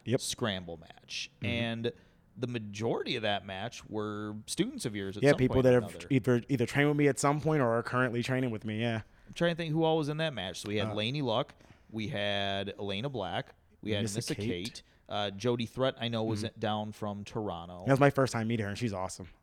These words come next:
Speaker 1: I love her. Like, she has so much energy that I'm like, "Oh, it's, it's crazy." Like, I love it.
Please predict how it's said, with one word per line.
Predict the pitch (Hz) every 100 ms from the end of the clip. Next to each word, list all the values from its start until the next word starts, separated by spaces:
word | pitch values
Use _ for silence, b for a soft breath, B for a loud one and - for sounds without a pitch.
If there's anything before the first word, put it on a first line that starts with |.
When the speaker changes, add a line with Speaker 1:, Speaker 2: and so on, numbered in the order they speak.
| -
Speaker 1:
I |
love | 98 92
her. | 92 92 _ _ _ _ _ _ _ _ _ _
Like, | - 98
she | - 117
has | 107
so | - - 120
much | 104 92
energy | 107 101 90 98 - b b b
that | 117
I'm | 101
like, | 98 98
"Oh, | 107
it's, | 95 -
it's | 113
crazy." | - - 113 98
Like, | 95
I | 95
love | 92 101
it. | 95